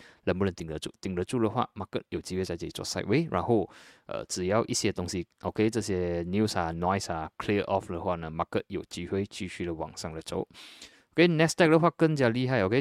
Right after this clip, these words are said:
昨天一天呢，直接 recover 到完星期五的 losses，OK，如果今晚，OK，只要没有，没有太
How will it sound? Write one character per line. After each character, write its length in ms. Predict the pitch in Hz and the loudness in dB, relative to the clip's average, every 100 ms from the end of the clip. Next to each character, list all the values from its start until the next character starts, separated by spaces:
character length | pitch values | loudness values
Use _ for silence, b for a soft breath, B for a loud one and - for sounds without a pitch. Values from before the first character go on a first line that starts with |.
| - | 0
昨 240 | 90 95 | 2 2
天 240 | 113 123 110 | 2 0 -2
一 60 | 113 | -4
天 280 | - 101 92 | -4 -2 0
呢， 220 | 90 90 | -2 -4
直 200 | - 151 | -2 -2
接 260 | - 143 - | 2 0 0
recover 720 | - 107 - - - 113 113 123 - | 2 2 2 -2 2 4 4 2 2
到 160 | 117 | 2
完 280 | 90 90 139 - B B B B B _ _ | 2 0 -2 -8 B B B B B _ _
星 180 | - 110 | -4 -2
期 140 | - | 0
五 100 | 82 | -2
的 120 | 80 80 | 0 -2
losses，OK， 960 | 78 131 127 - - - 101 107 117 - | 0 2 2 0 -16 -8 2 2 2 -2
如 120 | 95 | -4
果 160 | 95 82 | -2 -4
今 200 | - 107 | -4 -4
晚， 220 | 95 76 - | -2 -4 -8
OK， 260 | - 95 110 | -8 -4 -4
只 180 | - 90 | -4 -4
要 100 | 95 | -2
没 120 | 110 | -2
有， 140 | 85 78 _ _ | -4 -6 _ _
没 120 | - 110 | -2 0
有 100 | 87 - - _ | -2 -6 -16 _
太 160 | 123 | -2